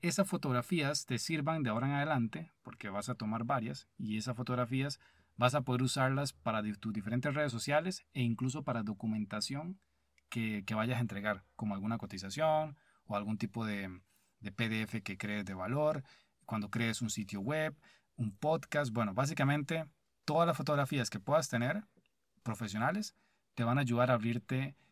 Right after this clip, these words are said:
oportunidades. Solo ese paso ya es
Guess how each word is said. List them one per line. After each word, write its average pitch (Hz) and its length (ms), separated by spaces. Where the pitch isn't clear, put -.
oportunidades. 101 880
Solo 160 340
ese 165 160
paso 175 380
ya 123 340
es 127 180